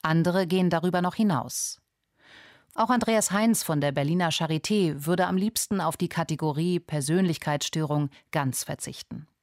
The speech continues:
Kategorien sind für ihn nur für schwere psychische Störungen sinnvoll, etwa für Demenz, Suchterkrankungen, schwere Psychosen oder Depressionen. Ansonsten sollten seiner Meinung nach Therapeuten und Patienten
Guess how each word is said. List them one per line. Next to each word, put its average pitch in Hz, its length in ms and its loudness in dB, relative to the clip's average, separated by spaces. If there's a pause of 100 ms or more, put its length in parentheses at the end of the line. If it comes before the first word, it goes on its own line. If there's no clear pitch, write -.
(1040)
Kategorien 226 600 4
sind 214 180 2
für 202 100 -2
ihn 226 220 4
nur 175 220 4
für 151 240 0
schwere 180 460 2
psychische 151 520 -2
Störungen 143 540 2
sinnvoll, 147 520 -2 (200)
etwa 147 320 -2
für 139 320 0
Demenz, 165 640 2
Suchterkrankungen, 147 1120 -2
schwere 175 380 0
Psychosen 165 720 -2
oder 143 220 -4
Depressionen. 147 840 -2 (840)
Ansonsten 196 600 2
sollten 220 340 2
seiner 180 260 2
Meinung 202 300 2
nach 180 240 0
Therapeuten 185 720 -2
und 160 120 -4
Patienten 165 680 -2